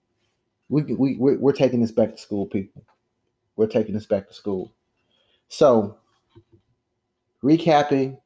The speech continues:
<laughs> I fell out of it. I thought I could go ahead and get back into it quickly. So, and I wound up hurting myself. So whenever you guys get to a period of doing something, uh,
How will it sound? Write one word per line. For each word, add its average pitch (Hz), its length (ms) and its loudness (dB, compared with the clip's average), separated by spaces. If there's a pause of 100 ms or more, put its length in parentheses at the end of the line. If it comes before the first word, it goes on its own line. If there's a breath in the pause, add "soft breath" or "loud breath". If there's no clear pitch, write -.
(160)
<laughs> - 240 -20
I - 480 -16 (120)
fell 139 220 4
out 131 180 4
of 123 100 -4
it. 123 220 -6 (760)
I 107 120 -8
thought 131 320 0
I 131 120 2
could 117 180 -8
go 123 120 0
ahead 117 280 -2
and 101 240 -12
get 131 240 -4
back 120 260 -4
into 113 440 -6
it - 240 -12
quickly. 110 720 -6 (1300)
So, 110 500 0 (440)
and 117 200 2
I 107 120 2
wound 113 240 -2
up 98 100 -6
hurting 135 260 -2
myself. 95 480 -6 (300)
So 101 440 -2
whenever 131 380 -2
you 143 120 -6
guys 113 440 2
get 117 200 -8
to 117 120 -2
a 98 40 -4
period 95 480 -4 (920)
of 104 160 -2
doing 107 240 0
something, 90 520 -10 (360 soft breath)
uh, 135 140 0